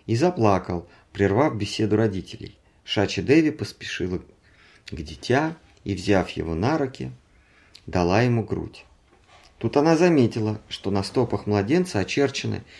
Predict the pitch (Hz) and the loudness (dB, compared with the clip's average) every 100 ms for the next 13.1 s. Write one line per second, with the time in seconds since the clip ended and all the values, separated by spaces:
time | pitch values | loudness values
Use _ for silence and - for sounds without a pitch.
0 | - _ - 135 110 107 - 113 98 87 | -20 _ 0 2 2 0 0 0 0 0
1 | 104 156 170 - - _ - - _ - | 0 -2 -2 -6 -10 _ -20 -20 _ -8
2 | - 120 120 117 131 123 90 76 - _ | 2 4 4 2 2 2 2 -2 -8 _
3 | _ _ _ _ - _ 135 175 - 117 | _ _ _ _ -20 _ -2 -2 0 0
4 | 101 98 117 131 101 82 - - _ _ | 2 2 2 2 0 -2 -8 -16 _ _
5 | _ _ _ _ _ 226 _ _ _ _ | _ _ _ _ _ _ _ _ _ _
6 | _ _ _ - - - 92 98 104 107 | _ _ _ -18 -10 -6 0 2 6 6
7 | 98 92 135 185 - 113 107 120 117 107 | 6 4 4 2 0 0 2 2 2 2
8 | - 87 90 73 - - _ _ _ - | -2 -2 0 0 -4 -14 _ _ _ -20
9 | - - 101 104 90 104 - 107 90 - | -10 2 4 4 4 2 4 2 2 2
10 | 135 165 123 - - - - 95 95 101 | 2 2 0 -2 -8 -20 -4 -2 0 0
11 | 90 98 - 151 - - 87 123 117 104 | 2 0 2 -2 -2 -4 0 2 4 2
12 | 90 101 117 117 - 101 95 76 67 - | 2 2 0 -2 -6 -4 -4 -4 -6 -16